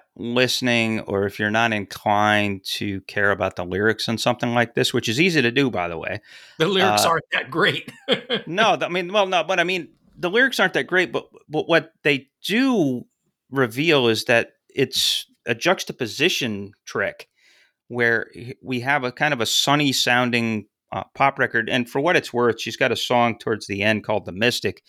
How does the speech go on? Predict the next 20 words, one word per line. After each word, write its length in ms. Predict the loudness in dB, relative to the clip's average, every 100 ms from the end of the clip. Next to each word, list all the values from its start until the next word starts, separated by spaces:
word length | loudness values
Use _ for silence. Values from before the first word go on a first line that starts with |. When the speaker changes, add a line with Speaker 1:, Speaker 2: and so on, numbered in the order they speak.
| -20 -20 _
Speaker 1:
which 160 | -8 -2
almost 360 | 2 2 0 -4 _ -4
approaches 580 | -4 -2 0 0 0 -2
a 60 | -2
Sade 720 | 0 0 2 2 4 2 -2 _ -6
vibe, 360 | -2 0 -2 -4 _ _ _ _ -12
like 120 | -8
a 60 | -4
lounge 420 | 0 0 0 0
vibe. 280 | 0 0 -4 _ _ -14
Speaker 2:
Yikes. 340 | -10 -10 -4 -2
Speaker 1:
And 100 | 0
so 200 | 0 -2
it's, 140 | -2
so 180 | -4 -2
it's 200 | -2 0
kind 180 | 0 2
of 60 |
this 180 | 2 2
sunny 640 | 2 2 2 2 2 -2